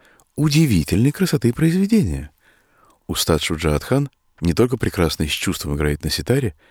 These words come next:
он ещё и изумительно поёт, что вообще-то редко удаётся человеку одновременно. Неудивительно.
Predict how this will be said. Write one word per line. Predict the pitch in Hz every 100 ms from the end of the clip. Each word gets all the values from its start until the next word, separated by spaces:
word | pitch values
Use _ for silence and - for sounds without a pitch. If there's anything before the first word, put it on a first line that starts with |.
| _ _ _ _ -
он | 82
ещё | 76 80
и | 80
изумительно | 76 80 85 107
поёт, | - 151 185 - - _ _ _ _ -
что | - 82
вообще-то | 76 - - 123 78 71 _ _ -
редко | 78 85 - 95
удаётся | 71 73 67 -
человеку | - 71 69 -
одновременно. | 71 80 92 113 69 69 - _ _ _ _ _ _ _ _ _ -
Неудивительно. | 95 151 185 226 170 - -